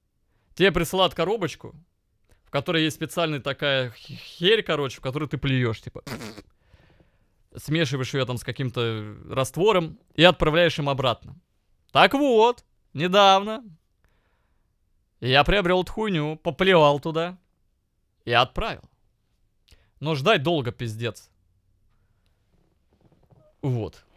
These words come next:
А, потому что там, типа, написано, ждать надо будет шесть или восемь недель после того, как отправил.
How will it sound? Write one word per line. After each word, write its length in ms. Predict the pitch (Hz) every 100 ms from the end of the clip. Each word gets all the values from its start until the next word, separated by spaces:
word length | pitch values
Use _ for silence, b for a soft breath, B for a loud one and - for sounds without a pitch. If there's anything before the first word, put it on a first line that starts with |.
| _ _ _ _
А, 240 | 127 131 123
потому 240 | 127 151
что 100 | 135
там, 140 | 160 135
типа, 460 | 147 143 135 131 127
написано, 520 | 120 143 135 131 131
ждать 320 | 110 147 -
надо 180 | 127 113
будет 160 | 120
шесть 360 | - 139 139 -
или 160 | - 120
восемь 440 | 113 120 - 113 -
недель 500 | 120 117 110 110 104
после 280 | - 110 117
того, 160 | 131 139
как 160 | 120 120
отправил. 500 | - - 113 -